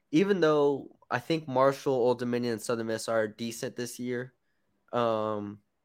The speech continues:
you want it, it, it's with only eleven teams, you,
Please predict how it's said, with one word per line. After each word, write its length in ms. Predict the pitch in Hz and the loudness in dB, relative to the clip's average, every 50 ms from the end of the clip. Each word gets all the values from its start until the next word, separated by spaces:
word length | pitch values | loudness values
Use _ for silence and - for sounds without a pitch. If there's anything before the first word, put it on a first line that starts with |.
| _ _ _ _ _ _ _ _ _ _ _ _ _ _ _ _ _ _ | _ _ _ _ _ _ _ _ _ _ _ _ _ _ _ _ _ _
you 200 | - 139 135 135 | -6 -2 -2 -2
want 560 | 131 127 131 143 151 156 139 - - - - - _ _ _ _ _ _ _ _ _ - | 0 2 4 6 6 6 4 0 -4 -14 -16 -16 _ _ _ _ _ _ _ _ _ 0
it, 200 | - 139 143 - | 2 2 4 4
it, 200 | 139 147 139 - | 4 2 2 2
it's 380 | 127 139 135 - - - - - _ _ _ _ _ _ _ _ - | 0 -2 -2 -2 -10 -16 -16 -18 _ _ _ _ _ _ _ _ 0
with 160 | 131 143 135 | 0 4 6
only 180 | 160 170 180 170 | 6 8 8 6
eleven 320 | 143 135 143 143 139 131 | 8 8 6 6 6 2
teams, 400 | - - 143 135 127 117 107 - | -2 0 0 0 0 0 -4 -6
you, 100 | 117 117 | -10 -10